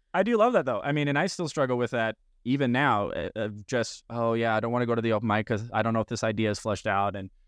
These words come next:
I'm gonna have to stand in front of the comedians. Nobody's gonna laugh," you know? And it, it really is,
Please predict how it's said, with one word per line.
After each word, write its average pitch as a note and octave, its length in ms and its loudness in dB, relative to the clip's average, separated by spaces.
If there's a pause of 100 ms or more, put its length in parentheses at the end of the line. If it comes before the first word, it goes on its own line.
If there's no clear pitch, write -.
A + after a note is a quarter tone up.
(160)
I'm G#2+ 80 -4
gonna G#2 100 2
have G2 80 0
to G#2 80 -6
stand B2 220 2
in B2+ 40 -4
front C#3+ 120 4
of B2+ 60 2
the C3 80 -10
comedians. A2 480 -2
Nobody's G#2+ 220 -4
gonna A#2 180 0
laugh," G#2 280 -2
you B2 180 -4
know? A2+ 220 0
And A#2 280 -4
it, A#2+ 160 -6
it D3+ 180 0
really E3 380 2
is, D#3 400 -2